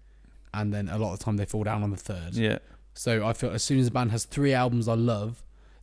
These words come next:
Speaker 1: that's it. I'm like, "Yeah, I believe in that band." I'm fully,
Speaker 2: Well,
Speaker 1: I'm,
Speaker 2: yeah.
Speaker 1: I'm, I'm drinking the Kool-Aid at that point.
Speaker 2: That is true,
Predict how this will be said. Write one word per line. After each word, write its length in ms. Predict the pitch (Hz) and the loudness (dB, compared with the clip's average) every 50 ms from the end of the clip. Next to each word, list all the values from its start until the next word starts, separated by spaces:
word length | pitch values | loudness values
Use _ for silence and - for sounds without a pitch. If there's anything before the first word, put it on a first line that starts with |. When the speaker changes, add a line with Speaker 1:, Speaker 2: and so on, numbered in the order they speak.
| - | -4
Speaker 1:
that's 340 | - 120 104 90 - - - | -2 -2 -2 -2 -2 -4 -4
it. 100 | 120 98 | -2 -2
I'm 180 | 80 107 101 101 | -2 0 0 0
like, 180 | 101 92 80 | -2 -2 -4
"Yeah, 120 | 107 104 101 | -4 -4 -4
I 20 | |
believe 280 | 98 107 107 104 101 98 | -4 -4 -4 -4 -2 -2
in 60 | 104 | -2
that 140 | 104 - - | -4 -4 -4
band." 220 | 101 101 98 98 95 | -6 -4 -4 -4 -4
I'm 160 | 101 101 95 | -4 -6 -6
fully, 480 | - - - 113 98 98 98 98 95 - - - | -6 -6 -4 -4 -2 -2 -4 -6 -8 -10 -12 -8
Speaker 2:
Well, 260 | - 120 104 104 107 - | -2 0 0 0 0 0
Speaker 1:
I'm, 140 | 113 117 120 | 0 0 2
Speaker 2:
yeah. 120 | 113 120 | 2 2
Speaker 1:
I'm, 160 | 123 123 117 - | 2 0 0 0
I'm 100 | 117 120 | 0 0
drinking 320 | 117 120 139 123 - 135 123 | 4 4 4 4 4 2 2
the 60 | 120 | 0
Kool-Aid 460 | - - 113 101 98 95 92 95 - - - - - | 0 0 -2 -2 -2 -4 -6 -8 -8 -12 -16 -12 -10
at 80 | 110 | -8
that 140 | 107 85 90 | -8 -8 -8
point. 280 | - 107 98 92 87 - - - | -8 -8 -8 -8 -10 -12 -12 -10
Speaker 2:
That 340 | 127 139 135 147 143 - - | -8 -4 0 0 0 2 2
is 200 | 147 139 135 - | 2 2 2 0
true, 500 | - - - 143 127 117 110 110 101 - | -4 2 4 6 8 8 8 6 4 0